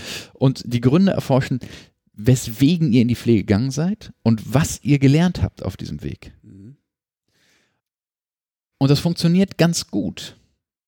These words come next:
Speaker 1: Also die Leute, das funktioniert zugegebenermaßen, das tut mir immer ein bisschen leid, dass ich das so, es funktioniert zugegebenermaßen,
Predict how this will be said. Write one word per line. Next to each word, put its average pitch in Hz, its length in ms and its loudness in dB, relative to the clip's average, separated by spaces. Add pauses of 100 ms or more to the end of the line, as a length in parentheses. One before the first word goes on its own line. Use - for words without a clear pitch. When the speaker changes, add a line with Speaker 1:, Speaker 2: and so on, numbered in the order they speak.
(200)
Speaker 1:
Also 120 180 0
die 131 100 0
Leute, 165 680 2 (360)
das - 260 0
funktioniert 147 440 0
zugegebenermaßen, 120 920 2
das - 140 -6
tut 170 160 -2
mir 123 60 0
immer 131 120 2
ein 135 40 0
bisschen 135 180 -2
leid, 147 160 2
dass 117 60 2
ich 107 60 -2
das 113 120 0
so, 123 140 -6
es 123 140 0
funktioniert 147 440 -2
zugegebenermaßen, 127 680 0